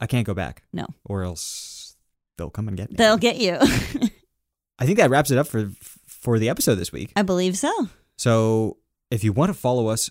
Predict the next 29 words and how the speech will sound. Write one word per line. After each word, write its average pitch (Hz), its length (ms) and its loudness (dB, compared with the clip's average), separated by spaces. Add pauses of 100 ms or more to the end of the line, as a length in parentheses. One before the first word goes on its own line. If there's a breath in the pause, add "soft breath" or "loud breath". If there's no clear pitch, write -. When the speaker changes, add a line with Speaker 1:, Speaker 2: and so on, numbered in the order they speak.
Speaker 1:
on 101 160 -4
Twitter, 117 280 -4
you 92 140 -8
can 110 100 -2
do 113 140 -4
so 98 260 -2
at 98 380 -10
Sun 107 300 -2
School 92 320 -8
Drop. 90 340 -8 (320)
Speaker 2:
Uh, 175 140 -4
you 165 140 -4
can 180 140 -6
also 165 260 -6
follow 160 240 -8
us 160 120 -12
on 151 120 -8
Facebook, - 680 -12
Sunday 151 280 -10
School 160 200 -12
Dropouts. 233 960 -10
Look 180 140 -14
for - 80 -10
that 160 180 -10 (100)
peace - 240 -12
dove 277 400 -6
smoking 160 420 -8
a 269 40 -4
cigarette. 208 520 -6